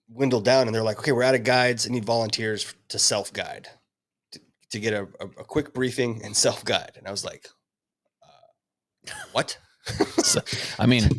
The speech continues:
Speaker 2: <laughs> there
Speaker 1: I
Speaker 2: should only be one route, so you should be
Speaker 1: Well,
Speaker 2: okay with guiding.
Speaker 1: yes, that's, it's not, but the t-, but the term guide has nothing to do with getting you in the right direction. It's about how to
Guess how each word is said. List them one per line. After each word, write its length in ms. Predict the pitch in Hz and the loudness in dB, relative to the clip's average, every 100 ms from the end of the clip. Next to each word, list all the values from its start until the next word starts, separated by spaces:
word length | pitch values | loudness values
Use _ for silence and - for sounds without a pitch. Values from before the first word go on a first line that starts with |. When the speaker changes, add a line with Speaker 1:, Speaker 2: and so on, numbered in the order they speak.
| - 135 - | -2 -4 -4
Speaker 2:
<laughs> 340 | - - - | -10 -18 -8
there 140 | 110 113 | 0 2
Speaker 1:
I 40 | |
Speaker 2:
should 360 | 110 135 147 120 | 4 4 4 4
only 240 | 113 104 | 4 4
be 180 | 92 104 | 4 2
one 280 | 92 98 87 | 4 2 2
route, 380 | 80 82 - - | 0 -2 -6 -10
so 280 | 65 57 78 _ | -8 -8 -10 _
you 60 | 90 | -16
should 160 | - 87 | -6 0
be 100 | 90 | 4
Speaker 1:
Well, 80 | 170 | 4
Speaker 2:
okay 140 | 80 | 4
with 100 | 71 | -4
guiding. 180 | 71 113 | 2 2
Speaker 1:
yes, 200 | 80 - - 113 | 4 -2 -4 -6
that's, 340 | - - - - - - - | 2 2 2 -6 -16 -14 -8
it's 180 | 117 - | -6 0
not, 380 | 131 123 - - _ _ _ _ _ | 0 0 -6 -20 _ _ _ _ _
but 140 | 139 110 | 0 2
the 80 | |
t-, 160 | 127 139 | 0 0
but 200 | 113 117 | -2 -2
the 80 | 104 | -2
term 560 | - 147 143 131 107 95 | -4 2 2 2 -2 -4
guide 420 | 113 113 104 92 | 0 2 2 -2
has 160 | 101 95 | -8 -8
nothing 280 | 104 104 | -6 -8
to 100 | 95 | -8
do 220 | 92 104 98 | -8 -8 -6
with 340 | 92 90 - _ - | -6 -8 -18 _ -8
getting 240 | 113 104 | -8 -6
you 80 | 101 | -8
in 60 | |
the 100 | 92 | -8
right 180 | 90 90 | -8 -8
direction. 440 | - 90 90 - 82 | -8 -6 -6 -8 -12
It's 120 | - | -6
about 200 | 98 101 | -2 0
how 280 | - 117 110 | -2 -4 -2
to 440 | - 107 98 95 | -2 -4 -6 -10